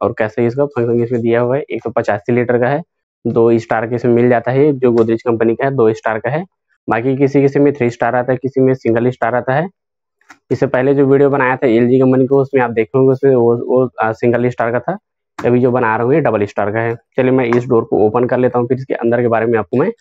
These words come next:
दिखा रहा हूँ। ये देख सकते हैं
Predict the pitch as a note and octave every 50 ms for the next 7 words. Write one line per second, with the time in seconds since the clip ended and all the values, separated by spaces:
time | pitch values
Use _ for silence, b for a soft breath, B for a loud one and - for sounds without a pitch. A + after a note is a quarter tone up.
0 | _ _ - A#2 A2 - - G#2+ G2+ G2 G2 A2 A2+ _ _ _ _ _ _ _
1 | _ _ _ _ _ _ _ _ _ _ _ _ _ _ _ _ _ _ _ _
2 | _ _ _ _ _ _ _ _ _ _ _ _ _ _ _ _ _ _ _ _
3 | _ _ - C#3+ C3+ C#3 C3+ B2 B2 B2 B2 A#2+ A#2+ - - C3 B2+ - C#3 D3
4 | D#3